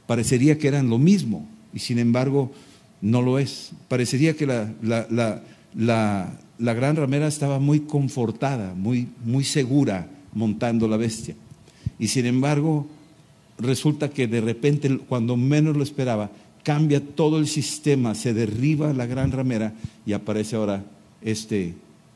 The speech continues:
este personaje del anticristo. Pero quiero decirte algo que dijo Jesús en Mateo doce veintiséis. Dice aquí: "Si Satanás echa fuera a Satanás, contra sí mismo está dividido. ¿Cómo va a permanecer su reino?".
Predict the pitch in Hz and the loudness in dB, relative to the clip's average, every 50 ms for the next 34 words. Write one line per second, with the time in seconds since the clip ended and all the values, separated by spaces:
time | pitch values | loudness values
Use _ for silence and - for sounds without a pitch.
0 | _ _ _ - 113 113 - - 98 92 113 104 - - 110 107 107 98 - 107 | _ _ _ -6 -4 -4 -4 -8 -6 -4 -6 -4 -4 -2 -2 -2 -2 -2 -2 -4
1 | 90 92 92 92 92 92 - - - - 123 127 123 - - - 82 76 - - | -4 -4 -2 -2 -2 -4 -4 -6 -8 -4 -2 -2 -2 -4 -6 -10 -14 -14 -14 -18
2 | _ _ - - - - - - - - - - - 120 120 - - 160 165 180 | _ _ -20 -20 -20 -20 -20 -20 -20 -20 -14 -8 -4 -4 -2 0 2 2 2 2
3 | 175 - 180 156 156 160 143 143 143 139 139 131 120 123 117 131 117 123 120 107 | 0 0 -2 -2 -2 0 0 0 0 0 0 -2 -2 -2 -2 -2 -4 -4 -6 -4
4 | - - 135 117 - 123 104 101 101 95 101 117 117 117 110 110 117 120 120 117 | -4 -4 -4 -4 -2 -2 -2 -2 -2 -2 -2 -2 -2 -2 -2 -2 -2 -2 -2 -2
5 | - 131 113 107 98 95 - 101 92 - - 120 104 85 - - - - - - | -4 -4 -2 -2 -2 -4 -4 -6 -6 -4 -4 -4 -4 -4 -6 -10 -16 -18 -20 -20
6 | - _ - _ _ _ - - _ _ - 104 110 131 123 - 135 117 - 120 | -20 _ -20 _ _ _ -20 -20 _ _ -6 -2 0 0 0 0 -2 -2 -2 -2
7 | 113 101 90 80 - - - - - - - - - - - - - - - 139 | -4 -4 -4 -8 -12 -18 -20 -20 -20 -20 -20 -20 -20 -20 -20 -20 -14 -6 -4 -2
8 | 120 - 147 135 - 147 143 160 180 185 208 190 - - 185 165 - 165 165 160 | 0 0 0 0 0 0 0 0 2 2 0 0 0 0 -2 -2 0 0 0 0
9 | 160 147 - 143 117 - 120 113 120 120 147 151 - - - - - - - - | 0 -2 -2 -4 -4 -2 0 0 0 0 0 -2 -4 -8 -14 -18 -20 -20 -20 -20
10 | _ _ - 135 123 117 - 127 120 - 160 156 160 156 156 147 135 120 110 107 | _ _ -2 -2 -2 0 -2 -4 -2 0 2 2 4 2 2 2 0 -2 -4 -4
11 | - - 120 113 113 110 120 117 120 123 117 101 87 - - - - - - _ | -4 -4 -2 -2 0 0 2 2 2 2 0 -2 -4 -8 -14 -20 -20 -20 -20 _
12 | _ - - - - - - - _ - 165 165 170 180 156 165 165 160 - 147 | _ -20 -20 -20 -20 -20 -20 -20 _ 0 2 2 2 2 0 0 -2 -2 -2 -2
13 | 123 127 123 113 110 107 - 135 120 110 110 - 113 101 113 117 113 104 85 | 0 0 0 0 0 0 0 -2 -2 -2 -4 -4 -4 -2 -2 -2 -2 -2 -4